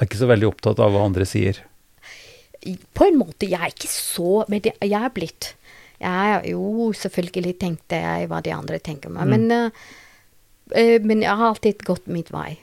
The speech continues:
Speaker 2: Men
Speaker 1: Mm.
Speaker 2: ikke så, Torkel er mer direkte og sier ting
Speaker 1: Mm.
Speaker 2: sånn.
Speaker 1: Mm.
Speaker 2: Men jeg er det, men jeg er mykere på veien. Men
Speaker 1: Mm.
Speaker 2: jo, det er, jeg har alltid vært litt annerledes.
Speaker 1: Mm. Mm.
Speaker 2: Jeg kan ikke si at jeg er sånn typisk albansk. Aldri vært.
Speaker 1: Nei.
Speaker 2: Aldri vært den.
Speaker 1: Hva er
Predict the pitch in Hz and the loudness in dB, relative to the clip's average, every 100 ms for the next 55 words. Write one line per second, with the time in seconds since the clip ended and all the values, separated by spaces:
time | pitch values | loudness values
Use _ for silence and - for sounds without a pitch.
0 | - 147 98 - 233 - 214 - 214 - | 0 2 4 2 -2 0 0 0 -4 -6
1 | 208 240 220 190 190 180 190 170 - 185 | -2 0 0 0 -2 0 0 -2 -8 -10
2 | - 185 165 117 127 175 - - 120 104 | -6 -4 2 4 2 -2 -10 -2 0 2
3 | 190 208 277 277 214 202 202 208 208 220 | 2 4 4 2 0 0 0 2 2 0
4 | - 160 160 - 170 175 180 180 - 262 | -2 -6 -4 -4 -2 0 2 4 4 4
5 | 254 - 240 - 196 - 202 233 - 233 | 0 0 0 0 -2 0 0 0 0 -2
6 | 214 202 190 208 - 190 185 165 147 90 | -2 -2 -6 -8 -6 -6 -4 0 2 2
7 | - - 127 98 233 226 226 - 208 202 | -2 -4 -2 0 2 0 -2 -6 -2 0
8 | 196 190 185 190 - 190 - 180 - - | 0 -2 -2 -6 -4 -6 -4 -6 -6 -6
9 | 165 151 156 - 180 185 170 165 - - | -6 -6 -8 -6 -6 -4 -6 -8 -12 -18
10 | - _ _ 127 110 90 - - 190 185 | -20 _ _ -2 0 -2 -8 -8 -6 -6
11 | - 165 - - 160 - - | -8 -10 -12 -14 -16 -14 -2